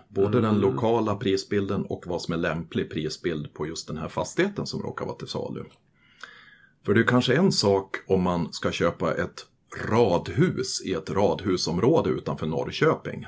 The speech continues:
Speaker 1: där det sker två, tre affärer varje år och radhusen är i praktiken likadana.
Speaker 2: Mm.
Speaker 1: Och man vet att det ska kosta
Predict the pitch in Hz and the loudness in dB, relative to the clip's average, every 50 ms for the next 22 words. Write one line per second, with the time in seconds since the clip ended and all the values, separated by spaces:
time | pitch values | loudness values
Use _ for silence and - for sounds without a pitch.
0 | - - 95 90 87 - - 147 123 - - - - 80 82 - - 80 78 73 | -6 -2 -2 -2 0 2 4 4 4 4 0 -4 -4 -4 -4 -2 -2 -4 -4 -4
1 | - - 110 135 147 147 147 135 139 131 135 135 131 131 135 135 123 - - - | -2 0 0 0 0 -2 -4 -4 -2 -2 0 0 0 0 0 0 -2 -2 -2 -2
2 | 98 90 87 85 92 90 85 - - 78 78 78 - - - - - - 120 110 | 0 2 2 2 2 0 -2 -2 -2 -4 -4 -6 -6 -4 -4 -4 0 2 0 0
3 | - - - - 76 - - - - - 73 - 53 78 87 90 - - - - | 0 0 -4 -8 -8 -8 -8 -8 -6 -6 -6 -6 -6 -6 -6 -6 -6 -8 -8 -6
4 | 139 120 113 117 120 123 131 - 98 101 95 85 78 90 87 - - - - - | -4 -2 -2 -2 -2 -2 -2 0 0 0 0 2 2 2 2 0 -2 -6 -10 -10
5 | - - - - 131 131 - 104 - - - - - - 73 | -10 -4 2 2 2 2 2 -2 -2 -2 -4 -4 -2 -4 -4